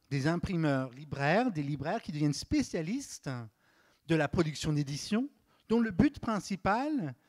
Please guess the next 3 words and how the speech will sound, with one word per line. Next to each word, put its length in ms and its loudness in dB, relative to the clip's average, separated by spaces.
c'est 220 -4
l'exportation. 720 -4
Et 500 2